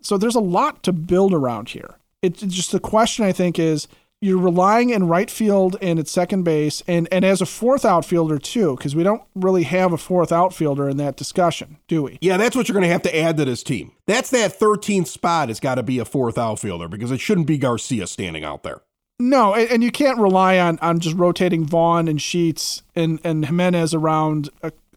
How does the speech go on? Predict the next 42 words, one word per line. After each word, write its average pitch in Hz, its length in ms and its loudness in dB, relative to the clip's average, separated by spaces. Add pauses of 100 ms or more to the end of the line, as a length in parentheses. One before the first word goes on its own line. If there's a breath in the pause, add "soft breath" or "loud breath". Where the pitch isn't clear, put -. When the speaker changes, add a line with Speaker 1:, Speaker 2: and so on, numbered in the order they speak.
Speaker 1:
Oscar 160 300 -2
Colas 160 580 2
and, 147 260 -4
and 151 180 -2
Luis 156 240 0
Robert. 151 360 -2 (460 loud breath)
So 220 180 4
y-, 226 240 0
y-, 220 220 -8
there's, 214 260 2
there's 202 280 2
an 185 100 2
opportunity 226 640 2
there 185 180 4
for 185 120 0
another 170 280 2
outfielder 160 440 0
to 143 80 -4
come 165 260 0
in 170 140 2
that 151 140 -2
might 180 340 0
be 190 140 2
a 170 60 4
platoon 240 560 -2
partner, 147 380 0
for 165 140 -2
example, 156 440 -2
with 143 120 -2
Gavin 151 300 -2
Sheets, - 420 -6 (600 soft breath)
in 226 120 4
a 262 60 4
lineup 165 500 0 (540)
where 175 580 4 (600)
your 180 120 2
catching 226 460 0
duo 151 500 2 (400)
can, 175 120 -2
like 180 180 2
you 208 60 -2
said, 143 320 0